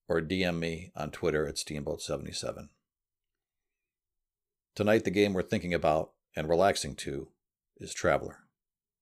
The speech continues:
This is Free Trader Beowulf calling anyone. Mayday, mayday. We are under attack. Main drive is gone. Turret number one not responding.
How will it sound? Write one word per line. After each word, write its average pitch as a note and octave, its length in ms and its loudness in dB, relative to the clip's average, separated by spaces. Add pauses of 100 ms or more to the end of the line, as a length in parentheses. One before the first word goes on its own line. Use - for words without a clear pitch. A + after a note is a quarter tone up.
(1700)
This C#2+ 160 -4
is E2+ 100 -4
Free A2+ 200 2
Trader A2 300 4
Beowulf F#2 480 2
calling F2 300 0
anyone. D2 380 -6 (680)
Mayday, D#2 440 4
mayday. D2+ 420 0 (680)
We A2 160 4
are F2+ 120 6
under G2 180 4
attack. - 440 -2 (380)
Main F#2 240 0
drive D#2+ 300 4
is B1 140 -8
gone. - 320 -8 (440)
Turret G2 280 2
number F2+ 180 2
one E2 260 2
not D#2 200 -2
responding. E2 540 -8